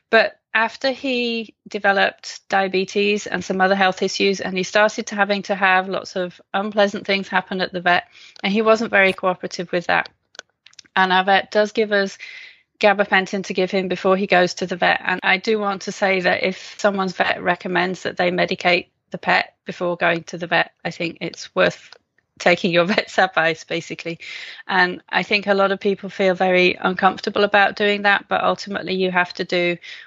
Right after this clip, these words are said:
what's best for the cat, you know, and this is what's best for my cat. That's why my vet recommended it, and so that's why I do it. And he has,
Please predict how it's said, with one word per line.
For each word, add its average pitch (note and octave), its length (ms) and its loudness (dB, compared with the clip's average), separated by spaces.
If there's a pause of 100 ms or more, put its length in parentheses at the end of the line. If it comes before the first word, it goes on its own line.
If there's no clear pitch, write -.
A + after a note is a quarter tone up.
what's A#3+ 180 2
best A#3 300 2
for A3 80 -4
the G#3+ 80 -2
cat, F3+ 400 0 (180)
you G3+ 120 -8
know, F#3 320 -2
and F3+ 360 -2
this F#3+ 180 2
is G3 140 -2
what's - 280 2
best F#3 280 0
for F#3+ 100 -6
my F#3 160 4
cat. A#3 260 2
That's F#3+ 220 0
why F3 140 0
my F3 120 -4
vet F3+ 220 0
recommended F3+ 540 -6
it, F#3 160 2
and F3 100 -10
so F3+ 160 -4
that's - 320 -4
why E3 340 -2
I E3+ 120 -6
do E3+ 160 0
it. E3 100 0
And F#3 140 0
he G#3+ 100 -2
has, A3 400 2